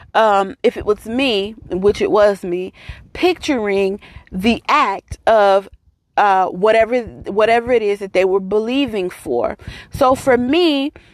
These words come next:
when I read the book, there was this part in there about, um, uh, selling a house. And I think it was one of the first stories, one of the first two stories. And I was like, "Whoa."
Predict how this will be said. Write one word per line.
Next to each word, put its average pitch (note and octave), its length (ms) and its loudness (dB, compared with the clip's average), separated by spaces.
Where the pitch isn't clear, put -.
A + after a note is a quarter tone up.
when A#3+ 340 -2
I D#4 260 2
read C4 400 -2
the A3 100 -2
book, B3 480 0
there A#3 220 2
was B3 140 2
this A#3 380 -14
part C#4+ 420 0
in A#3+ 240 -2
there A3 360 -2
about, G#3 640 2
um, F#3 560 -2
uh, G#3+ 180 2
selling A#3+ 540 0
a G3+ 140 -2
house. F#3+ 480 -2
And - 80 -6
I B3+ 80 0
think G#4+ 280 0
it F#4+ 120 4
was B3+ 240 0
one C4 440 0
of A3+ 180 0
the G#3+ 80 -4
first B3 420 -4
stories, G#3+ 380 -2
one A#3+ 160 -4
of B3+ 100 -4
the A3+ 80 2
first A3+ 300 -4
two A3 160 -6
stories. F3+ 580 0
And C4+ 120 4
I E4 120 6
was D4 200 4
like, G3+ 520 2
"Whoa." G3+ 800 0